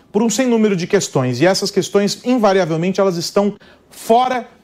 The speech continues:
daquilo que está de, no, sob o controle da tecnologia pura e simples. São os fatores externos aí que compõem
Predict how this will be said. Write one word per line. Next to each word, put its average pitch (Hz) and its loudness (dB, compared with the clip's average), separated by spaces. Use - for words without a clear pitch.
daquilo 190 0
que 208 -4
está 185 0
de, 170 -2
no, 180 0
sob 214 0
o 208 2
controle 185 2
da 180 2
tecnologia 196 2
pura 202 0
e 208 -8
simples. 185 0
São 170 -4
os 175 -6
fatores 190 0
externos 170 0
aí 156 0
que - -14
compõem 185 -2